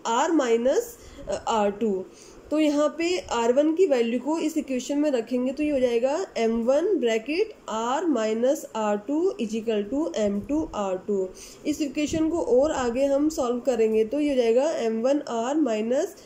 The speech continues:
एम टू आर two is equal to M two R two। अ, और इस equation को हम ये minus वाली value इधर लेके आएंगे, अ, तो यहाँ पे हो जाएगा एम one R is equal to M two आर two plus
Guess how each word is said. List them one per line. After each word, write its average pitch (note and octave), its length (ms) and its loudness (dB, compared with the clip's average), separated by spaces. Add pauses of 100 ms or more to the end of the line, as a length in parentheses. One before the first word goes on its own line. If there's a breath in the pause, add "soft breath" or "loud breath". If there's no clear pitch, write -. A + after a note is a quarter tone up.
(340 loud breath)
एम A#3 220 2
टू D#4+ 200 2
आर A3+ 280 -2
two D#4 240 0
is B3 120 0
equal A3+ 420 0
to E4 280 0
M G#3+ 240 0
two D#4+ 360 -2
R G3 220 0
two। F#3+ 380 -2 (960 loud breath)
अ, A#3 40 0 (300)
और D4+ 200 6
इस E4+ 160 -2
equation C#4 480 0
को C#4+ 100 -2
हम D#4+ 320 2
ये D#4 140 2
minus C4 400 0
वाली D4 200 0
value B3+ 300 0
इधर C4+ 200 4
लेके C4+ 320 -2
आएंगे, A#3 460 0
अ, G4+ 60 -6 (720 loud breath)
तो C4 180 2
यहाँ C4+ 200 4
पे B3 120 -2
हो B3+ 60 2
जाएगा B3+ 300 4
एम A3 280 -2
one D4 240 2
R A#3 340 -2
is C#4+ 120 0
equal A3+ 400 -2
to D#4+ 220 -2
M A3 220 0
two C#4+ 180 -2
आर G#3+ 280 -2
two C#4+ 320 -4
plus C4 320 -2